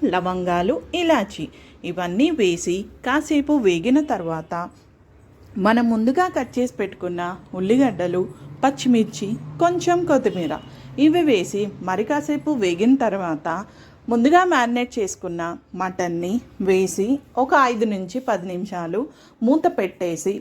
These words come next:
విజిల్ పెట్టకుండా మూత పెట్టేసి వేగనివ్వండి. ఇలా ఐదు నుంచి పది నిమిషాలు వేగిన తర్వాత ఒక గ్లాస్ వాటర్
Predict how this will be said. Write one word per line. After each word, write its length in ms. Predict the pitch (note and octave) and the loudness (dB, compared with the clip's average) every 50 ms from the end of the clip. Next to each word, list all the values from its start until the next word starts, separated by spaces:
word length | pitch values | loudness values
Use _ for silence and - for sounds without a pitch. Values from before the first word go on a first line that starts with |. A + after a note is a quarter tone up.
| - A3+ | 0 0
విజిల్ 240 | B3 A3 C#4+ D4+ D4 - | 2 4 2 2 2 0
పెట్టకుండా 560 | B3 G3 - - G3+ F#3+ F#3+ F3 F3 F3+ G3+ A3 G3+ | -2 -2 -2 -4 -4 -4 -6 -6 -2 -2 -2 -2 -4
మూత 160 | F#3+ G#3 A#3 D4 C#4 - | -6 -4 -4 -4 0 0
పెట్టేసి 540 | C#4 G#3 - - F3+ E3 E3 - - G#3+ B3 D#4 - - - - - - _ C#4 | 0 0 0 -4 -6 -6 -6 -4 -2 0 0 0 -2 -4 -12 -20 -20 -12 _ 2
వేగనివ్వండి. 720 | E4+ F#4 F#4 B3+ B3 G#3+ G3+ F#3+ F#3+ E3+ E3 - D#3+ - - - _ _ - A#3+ | 2 2 4 4 2 2 2 -2 -4 -6 -4 -4 -6 -8 -10 -14 _ _ -2 0
ఇలా 160 | A#3 A3 G3+ F#3+ - - F#3+ F#3+ | 2 2 2 0 0 -2 -2 -2
ఐదు 120 | G3 F3+ F#3 F#3 | -2 -4 -4 -6
నుంచి 160 | F3+ - C4 - | -4 -4 0 0
పది 160 | D#4 C#4 B3 A3 G3+ | 2 2 2 0 -2
నిమిషాలు 340 | G3 F#3+ - A3+ A3+ G#3+ E3+ E3 | -4 -4 -2 0 0 0 0 -2
వేగిన 320 | E3 E3 E3 A3+ C#4 D#4+ E4+ - B3+ | -2 0 2 4 4 2 2 0 0
తర్వాత 440 | - G#3+ F3 E3+ D3+ D#3+ D#3+ - F3+ F3+ F#3 G#3+ - _ _ _ _ _ _ _ _ _ - _ - G#3+ | -2 0 -2 -4 -6 -8 -8 -8 -8 -6 -6 -8 -12 _ _ _ _ _ _ _ _ _ -20 _ -4 -2
ఒక 100 | A3+ A#3 G#3+ G3 F#3+ | 2 2 2 2 2
గ్లాస్ 300 | F#3+ F3+ F#3+ A#3+ C#4+ - - A#3 | 2 2 2 2 0 -2 -2 -2
వాటర్ 380 | F#3+ F3 A#3 F3+ - G3 B3 | 0 0 0 -2 -2 -4 -4